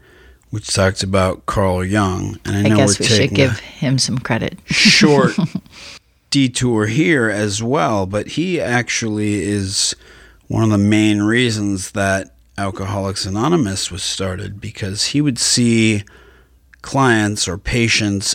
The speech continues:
Speaker 1: at his house, and they would live there and do therapy twenty-four seven until they were cured for specific conditions. And when they were cured, they would be sent on their way.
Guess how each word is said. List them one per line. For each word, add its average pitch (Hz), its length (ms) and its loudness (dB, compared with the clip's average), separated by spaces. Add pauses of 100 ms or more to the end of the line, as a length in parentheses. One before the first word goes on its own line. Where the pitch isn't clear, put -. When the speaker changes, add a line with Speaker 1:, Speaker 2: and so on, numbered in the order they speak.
(140)
Speaker 1:
at 123 300 0
his 120 520 -2
house, - 760 -2 (180)
and 104 160 -2
they 117 100 2
would 117 200 0
live 113 320 2
there 87 280 -4
and 98 220 -4
do 110 400 0 (140)
therapy 104 840 -2 (880)
twenty-four 110 540 -2
seven 98 540 0 (160)
until 110 480 0
they 113 140 2
were 98 200 -2
cured 80 720 -4 (420)
for 120 360 -2
specific 110 640 -2
conditions. 101 840 -2 (300)
And 95 140 -2
when 95 120 4
they 95 100 4
were 90 160 -2
cured, 113 680 0
they 101 100 -6
would 95 160 -6
be 95 100 -8
sent 98 360 -6
on 92 140 -4
their 92 120 -4
way. 104 400 -2